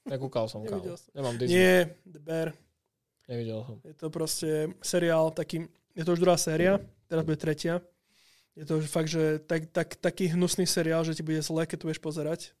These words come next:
Speaker 2: Ako nie je to, že
Speaker 1: Takže hnusné, že gore, alebo
Speaker 2: Nie, že to je fakt ťažko
Speaker 1: atmosféra?
Speaker 2: spravené. No, je to
Speaker 1: Mhm.
Speaker 2: o tom, že,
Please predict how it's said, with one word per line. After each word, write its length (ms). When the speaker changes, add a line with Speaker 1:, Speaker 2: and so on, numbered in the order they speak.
Speaker 2:
Ako 320
nie 160
je 80
to, 100
že 160
Speaker 1:
Takže 220
hnusné, 380
že 100
gore, 300
alebo 220
Speaker 2:
Nie, 60
že 100
to 100
je 120
fakt 300
ťažko 340
Speaker 1:
atmosféra? 480
Speaker 2:
spravené. 260
No, 240
je 80
to 140
Speaker 1:
Mhm. 100
Speaker 2:
o 120
tom, 200
že, 380